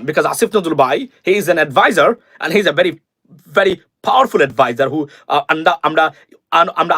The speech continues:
unofficially আমরা মনে করে থাকি যে he runs the government। So therefore, she has serious power।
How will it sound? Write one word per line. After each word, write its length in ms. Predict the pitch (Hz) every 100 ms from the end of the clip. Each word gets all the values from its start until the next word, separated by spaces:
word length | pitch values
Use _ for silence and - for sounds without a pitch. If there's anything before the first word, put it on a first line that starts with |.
| 160
unofficially 440 | 202 185 208 180 160
আমরা 120 | 156 151
মনে 120 | 170
করে 120 | 180 147
থাকি 160 | 131 160 143
যে 60 | 147 - _
he 100 | 185 214 - 139
runs 220 | 185 220 - -
the 60 | 143
government। 460 | 147 117 101 82 71 - _ _ _ -
So 60 | 190
therefore, 340 | 277 240 156 131 - _
she 100 | - 196
has 100 | 185 -
serious 240 | 233 170 156 - 240
power। 240 | 262 175